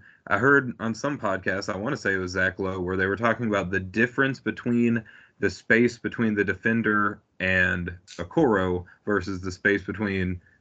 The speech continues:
uh, the defender and Strus. And it was just a massive gap. So hopefully they're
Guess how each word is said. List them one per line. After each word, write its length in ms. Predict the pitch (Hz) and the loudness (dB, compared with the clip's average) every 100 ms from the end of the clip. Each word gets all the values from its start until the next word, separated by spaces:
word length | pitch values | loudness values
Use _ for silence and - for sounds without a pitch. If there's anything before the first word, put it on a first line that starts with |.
| - | -2
uh, 240 | 90 85 | 0 0
the 100 | 87 | 2
defender 340 | 98 95 107 92 | 2 2 2 2
and 80 | |
Strus. 460 | 90 - 101 90 87 | -2 -2 -2 -2 -4
And 100 | 98 | -2
it 40 | |
was 100 | 101 | -2
just 160 | 92 101 | -2 -2
a 60 | 92 | 0
massive 640 | 98 107 117 120 101 92 | 2 2 2 2 -2 -4
gap. 380 | 98 90 80 - | 2 2 2 -2
So 140 | 104 | -2
hopefully 360 | 101 120 117 113 | 0 0 2 2
they're 300 | 101 101 92 | 4 2 0